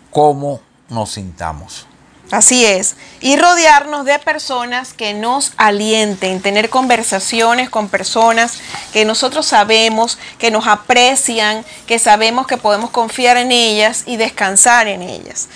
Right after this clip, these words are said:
Speaker 2: Con estas acciones estamos revistiéndonos con el manto de alegría que está en la palabra de Dios,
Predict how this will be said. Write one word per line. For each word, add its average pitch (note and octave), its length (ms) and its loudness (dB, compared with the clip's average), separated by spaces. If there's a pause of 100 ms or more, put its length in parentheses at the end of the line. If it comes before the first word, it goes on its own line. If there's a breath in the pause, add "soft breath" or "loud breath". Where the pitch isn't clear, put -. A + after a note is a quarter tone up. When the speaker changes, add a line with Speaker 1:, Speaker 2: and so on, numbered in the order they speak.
(220 loud breath)
Speaker 2:
Con C4 160 2
estas F#4 320 2
acciones A#3+ 760 0
estamos D4+ 420 0
revistiéndonos D4 1400 2
con C#4 340 4
el A#3+ 280 2
manto E4 720 2
de B3 200 2
alegría C#4 1000 2 (220 loud breath)
que A3 320 0
está C4 520 2
en A#3 100 -2
la G#3+ 120 2
palabra A#3+ 360 4
de C4 160 2
Dios, A3 460 0